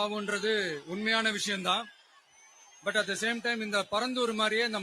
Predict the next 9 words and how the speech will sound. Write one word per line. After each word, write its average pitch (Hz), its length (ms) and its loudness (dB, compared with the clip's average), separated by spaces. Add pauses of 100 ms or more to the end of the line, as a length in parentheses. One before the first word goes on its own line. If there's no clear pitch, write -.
மக்கள் 208 320 -4
பாதிக்காத 233 600 6
வண்ணம் 226 300 0 (720)
அந்த 214 140 0 (120)
இடங்களா 226 360 4 (140)
பார்த்து 208 280 2 (840)
அந்த 208 120 -2 (120)
ஏர்போர்ட் 208 380 -4
கட்டினா 208 280 -2